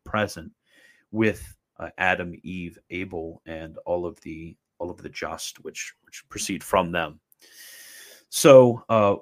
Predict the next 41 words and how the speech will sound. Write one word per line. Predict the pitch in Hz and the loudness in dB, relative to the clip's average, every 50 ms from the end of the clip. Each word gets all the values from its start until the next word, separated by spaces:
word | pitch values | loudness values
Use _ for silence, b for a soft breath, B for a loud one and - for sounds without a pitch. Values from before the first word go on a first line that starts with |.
| - | -6
w-, | - 127 - - | -8 -8 -6 -2
when | 127 139 143 156 | 0 2 2 2
it, | 147 - - | 2 0 -2
when | - 127 131 | -2 -2 -2
it | 131 | -2
comes | - - - 160 151 135 - - | -2 -2 -2 0 0 -2 -4 -8
to, | - - - 131 127 120 113 107 104 - _ _ - | -6 -2 -2 0 0 0 0 -2 -2 -6 _ _ -8
uh, | 120 123 104 - - - | -6 -4 -6 -6 -6 -4
Adam | 104 110 110 107 101 | -2 -2 0 0 -2
and | 104 107 | 0 0
Eve, | 135 143 120 107 | 2 2 2 0
we, | 120 131 - - | -2 -4 -4 -8
we | 113 | -8
can | 110 123 110 | -6 -6 -6
speak | - - 127 123 - | -6 -6 -6 -6 -6
of | 113 98 | -6 -6
them, | 104 95 92 92 92 92 - _ | -6 -4 -4 -6 -8 -10 -14 _
uh, | - 85 87 82 - | -12 -10 -10 -10 -8
in | - | -6
that | 104 131 147 143 - | -2 -2 -2 -2 -2
sense | - 113 95 - | -2 -4 -4 -6
as | 98 92 - | -10 -10 -6
members | 107 104 104 104 92 95 92 90 87 | -4 -2 -2 -2 -2 -4 -4 -6 -6
of | 95 87 | -10 -12
the | 90 82 | -12 -12
Catholic | - 90 87 85 - - - | -10 -10 -10 -10 -10 -14 -16
Church. | - - - - - - - - - - _ _ _ _ _ _ _ _ _ _ - | -14 -12 -12 -12 -12 -14 -18 -20 -20 -20 _ _ _ _ _ _ _ _ _ _ -14
Uh, | 82 | -12
of | 80 80 - | -12 -12 -8
course, | - 104 98 - | -6 -6 -6 -6
we | - 92 | -8 -12
can | - | -14
speak | - - 82 | -14 -14 -14
of | 95 87 | -12 -10
them | 87 87 87 | -10 -10 -10
as | 85 82 | -12 -10
members | 92 92 90 87 82 | -10 -8 -8 -8 -10
of | 85 87 | -12 -8
the | |
Catholic | - 92 82 82 - 82 | -6 -4 -4 -4 -6 -8
Church. | - 85 78 - | -10 -10 -10 -10